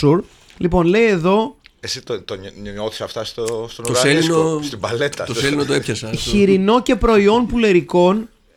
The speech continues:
Speaker 1: ψιλοκομμένο, καπνιστό,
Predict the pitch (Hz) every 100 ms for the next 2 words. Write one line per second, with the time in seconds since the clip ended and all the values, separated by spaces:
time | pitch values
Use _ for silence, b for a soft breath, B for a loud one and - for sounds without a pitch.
0 | _ _ _ - 202 185 180 175 170 170
1 | 170 160 160 185 240 _ _ _ _ _
2 | _ _ _ _ _ _ _ _ 202 190
3 | - 165 170 - - 180 196 247